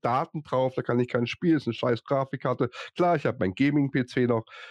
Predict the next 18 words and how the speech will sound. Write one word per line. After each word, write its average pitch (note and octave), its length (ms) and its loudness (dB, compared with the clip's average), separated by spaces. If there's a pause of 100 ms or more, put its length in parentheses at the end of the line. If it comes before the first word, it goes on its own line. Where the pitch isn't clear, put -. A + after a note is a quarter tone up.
(140)
ich A2 160 0
habe G#2+ 160 0
noch F#2+ 140 0
einen F2+ 120 4
Laptop, B2 480 0
wo G#2 140 2
ich G2 120 -4
heute G#2+ 220 2
meine, F2+ 360 2
meine, F2 180 -2
meine - 260 -2
Arbeit B2 440 0
drauf B2+ 260 0
mache, C3 380 2
also G#2+ 420 0
meine, - 200 -12
meine G2 180 -10
Selbsthilfearbeit. C3 960 0